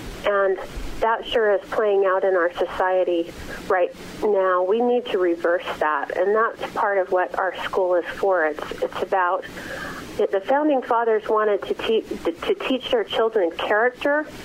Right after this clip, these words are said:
and when they understood hard work, and when they understood, um, integrity and honesty, then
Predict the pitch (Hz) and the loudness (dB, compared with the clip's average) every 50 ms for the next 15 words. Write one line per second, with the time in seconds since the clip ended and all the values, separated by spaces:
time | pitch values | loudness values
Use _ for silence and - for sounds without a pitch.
0 | - - - - - - 202 202 208 208 202 202 190 190 190 185 190 190 180 - | -14 -14 -8 -2 0 2 2 4 4 4 4 4 4 4 4 4 2 2 0 0
1 | - - - 185 185 - - - 247 240 233 240 226 214 226 226 220 226 220 208 | -2 0 0 0 0 0 0 0 2 2 2 0 0 2 2 4 4 4 2 0
2 | - - - - - - 196 185 190 185 180 185 185 185 185 180 - - 190 185 | -2 -4 -6 -4 -2 0 0 2 2 2 2 2 2 2 2 2 2 2 0 0
3 | 190 180 180 - - - - - 233 208 196 190 185 185 180 - - - - - | 2 2 0 0 -2 -8 -4 -2 0 2 2 4 2 2 0 -2 -6 -10 -10 -10
4 | - - - - - - - - - - - 202 185 175 175 170 170 170 180 180 | -10 -10 -10 -10 -10 -10 -10 -10 -6 -4 -2 0 0 2 2 2 2 2 0 -2
5 | - - - - - - - - - 196 190 - - - 254 247 247 240 - 233 | -2 -6 -10 -12 -12 -12 -4 -2 0 0 0 -2 -2 0 0 0 0 0 2 2
6 | 226 220 220 226 220 220 208 - - 170 - - - 214 208 208 208 214 226 220 | 4 4 4 4 4 4 2 2 2 0 0 0 0 2 2 2 2 2 0 -2
7 | - - - - 226 220 214 214 214 208 - - - - - - - - - - | -4 -6 -2 2 2 4 4 4 4 2 0 -2 -8 -12 -12 -12 -12 -14 -14 -14
8 | - - - - - - - - - - 185 226 233 233 233 226 226 233 220 | -14 -14 -14 -14 -14 -14 -14 -10 -8 -4 0 2 2 4 4 4 4 2 2